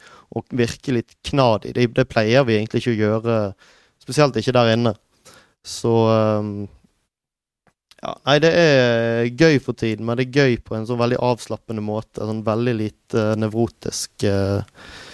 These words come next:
eh, måte. Så jeg skjønner jo hva du snakket om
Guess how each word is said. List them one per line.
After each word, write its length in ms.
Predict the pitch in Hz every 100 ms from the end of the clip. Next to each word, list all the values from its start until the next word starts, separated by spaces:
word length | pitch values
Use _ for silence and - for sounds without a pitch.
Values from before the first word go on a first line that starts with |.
| - - - - - _ _ -
eh, 680 | - 110 107 107 - - - - -
måte. 320 | 117 - 123
Så 100 | 127
jeg 60 | 127
skjønner 380 | 139 135 147
jo 400 | 135 117 107 107 - _ _ _ - - - -
hva 300 | 135 135 127
du 460 | 117 123 117 117 113
snakket 460 | - 117 _ 139 123
om 160 | 107